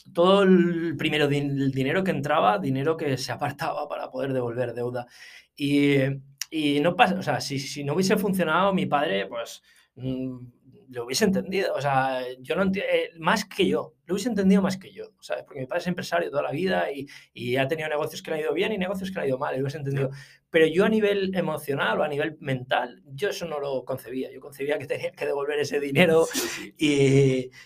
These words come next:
Speaker 1: y, y la verdad es que fue una gran alegría cuando se devolvió y a partir de ahí, pues, tenías un negocio que funcionaba y que ya te permía-, permitía,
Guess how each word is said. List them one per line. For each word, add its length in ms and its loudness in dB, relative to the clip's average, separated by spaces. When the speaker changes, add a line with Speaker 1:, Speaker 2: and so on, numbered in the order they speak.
Speaker 1:
y, 600 0
y 20 -2
la 120 2
verdad 140 4
es 80 -2
que 100 -4
fue 200 0
una 180 2
gran 180 -4
alegría 420 -4
cuando 180 -14
se 140 -12
devolvió 440 -2
y 280 -6
a 80 -12
partir 280 -12
de 60 0
ahí, 500 -2
pues, 160 -20
tenías 300 -12
un 60 -12
negocio 280 -8
que 100 -16
funcionaba 520 -10
y 60 -12
que 100 -10
ya 140 -2
te 100 -10
permía-, 560 -8
permitía, 560 -4